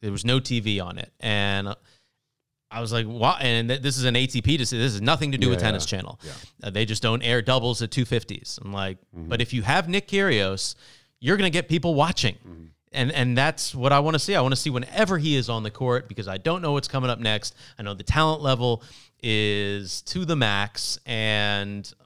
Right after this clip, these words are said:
Speaker 1: you know, I, it's entertaining to me. So, um, you know, we got to talk to him a couple times at Wimbledon. He's so <laughs> open and honest. I mean, he literally told John and I that he's so invested in the Boston Celtics. <laughs> And
Speaker 2: Yeah.
Speaker 1: when they lose,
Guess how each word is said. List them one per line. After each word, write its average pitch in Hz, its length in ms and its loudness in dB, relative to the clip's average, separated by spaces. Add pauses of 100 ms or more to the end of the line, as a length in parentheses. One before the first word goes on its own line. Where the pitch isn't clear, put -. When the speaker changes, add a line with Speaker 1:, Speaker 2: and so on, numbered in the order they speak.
(280)
Speaker 1:
you 139 140 -4
know, 92 260 -4
I, 127 140 -4 (100)
it's 120 200 -4
entertaining 151 560 0
to - 100 -8
me. - 220 -8
So, 113 460 2 (420)
um, 107 400 2
you 180 80 0
know, 131 80 4
we 165 80 0
got 151 160 2
to 104 80 -6
talk 110 220 2
to - 60 -4
him 107 60 -2
a 104 60 -4
couple 113 180 0
times 107 300 -2
at 98 80 -4
Wimbledon. 123 520 4 (340)
He's 120 160 0
so 165 340 6
<laughs> 175 40 -2
open 131 540 2
and 98 240 -8
honest. 123 580 2
I - 40 -16
mean, 123 220 -6
he 156 40 -8
literally 180 480 0
told 127 280 0
John 113 260 2
and 101 120 0
I 92 300 -4 (480)
that 107 340 0
he's 113 180 -4
so 170 240 4
invested 120 600 0
in 117 120 -6
the 104 80 -2
Boston 117 360 2
Celtics. 95 600 0 (680)
<laughs> 180 260 2
And 185 160 2
Speaker 2:
Yeah. 240 260 -12
Speaker 1:
when 143 180 2
they 170 200 6
lose, 151 680 2